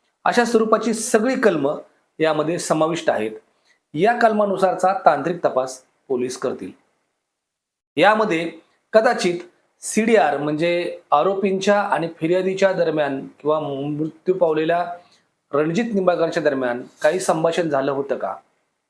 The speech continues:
त्याचबरोबर आरोपींचं इतर कोणाशी अशा स्वरूपाचं काही संभाषण झालं होतं का? याचाही तपास पोलीस करू शकतात. या तपासाला अवधी आहे. परंतु या सगळ्या प्रकरणामध्ये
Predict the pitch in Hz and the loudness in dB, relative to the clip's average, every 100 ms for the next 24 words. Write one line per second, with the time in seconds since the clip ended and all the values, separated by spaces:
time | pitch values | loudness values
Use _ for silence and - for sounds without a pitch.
0 | _ _ _ _ - 208 226 220 220 240 | _ _ _ _ 4 4 6 2 2 2
1 | 269 - - - 165 220 226 226 214 208 | -2 -10 -4 2 4 4 0 4 4 4
2 | 196 254 247 220 214 226 226 180 202 202 | 4 2 2 0 0 0 0 0 0 0
3 | 190 190 180 196 175 170 160 151 156 139 | 2 2 2 0 0 0 0 0 -2 -6
4 | 127 135 127 120 107 107 _ _ - 139 | -4 -4 -6 -8 -8 -10 _ _ -8 -2
5 | 220 214 202 196 - 165 165 - 143 135 | -2 -2 -2 -4 -2 -4 -2 -2 -2 -2
6 | 117 - - _ _ _ _ _ _ _ | -6 -10 -14 _ _ _ _ _ _ _
7 | _ - 131 143 156 151 160 123 131 - | _ -6 0 2 2 2 2 0 -6 -16
8 | _ - 131 120 117 90 90 - _ _ | _ -4 -2 0 -2 -2 -8 -14 _ _
9 | _ _ _ _ _ _ _ _ 208 220 | _ _ _ _ _ _ _ _ -2 0
10 | 254 226 - 185 240 233 202 190 180 160 | 0 0 0 2 2 2 0 0 0 -2
11 | 123 | -2